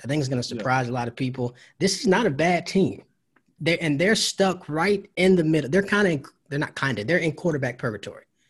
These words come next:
Speaker 2: Yeah.
Speaker 1: You got Derek Carr and Marcus Mariota, and without, and without a better quarterback, you're seven and nine, eight and eight, maybe
Speaker 2: Yes. Yep.
Speaker 1: nine and seven. And
Speaker 2: Yep.
Speaker 1: so the biggest thing with them is, like, this is a year to see growth, to see improvement. They've had a lot of first round picks over the last few years.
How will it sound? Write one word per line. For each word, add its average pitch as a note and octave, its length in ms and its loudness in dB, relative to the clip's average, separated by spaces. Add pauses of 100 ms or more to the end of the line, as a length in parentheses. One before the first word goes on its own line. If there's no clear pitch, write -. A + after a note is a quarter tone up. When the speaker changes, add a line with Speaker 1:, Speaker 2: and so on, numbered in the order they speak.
(240)
Speaker 2:
Yeah. G#2+ 140 -10
Speaker 1:
You B2 40 -2
got D3 220 0
Derek C#3+ 240 2
Carr C#3 200 2
and C3 80 0
Marcus A#2+ 280 -2
Mariota, G#2+ 540 -4 (400)
and B2+ 100 -2
without, D#3+ 460 -2 (100)
and C3+ 160 -2
without C#3+ 380 -2
a B2+ 100 -4 (380)
better D#3 200 4
quarterback, B2+ 680 0
you're A#2 320 -2
seven C3+ 320 0
and B2+ 60 2
nine, B2+ 240 -2
eight C3 180 -6
and B2 80 0
eight, A#2 220 -4
maybe D#3 720 4
Speaker 2:
Yes. D3 80 2
Yep. C#3+ 80 2
Speaker 1:
nine C3+ 120 0
and - 80 -2
seven. A2+ 300 -8 (600)
And C3+ 140 -2
Speaker 2:
Yep. B2+ 100 -2
Speaker 1:
so B2 520 -4
the C#3 100 -4
biggest F3 360 2
thing D#3 180 -2
with C3+ 140 -6
them C#3 180 -2
is, A#2+ 140 -4
like, A#2 260 -6 (380)
this D3 220 0
is E3+ 120 -2
a D#3+ 40 -4
year D#3+ 320 2
to D#3 120 -6
see D3+ 220 -4
growth, C#3 420 -2
to - 100 -10
see C#3+ 200 -6
improvement. C3 640 -4
They've C3 160 -4
had C3+ 140 0
a A#2 40 -2
lot A#2+ 200 0
of B2 60 -6
first B2+ 240 -4
round A2+ 200 -6
picks A2 220 -10
over A2+ 100 -8
the A2+ 40 -6
last A2 220 -6
few A#2+ 100 -12
years. A2 300 -6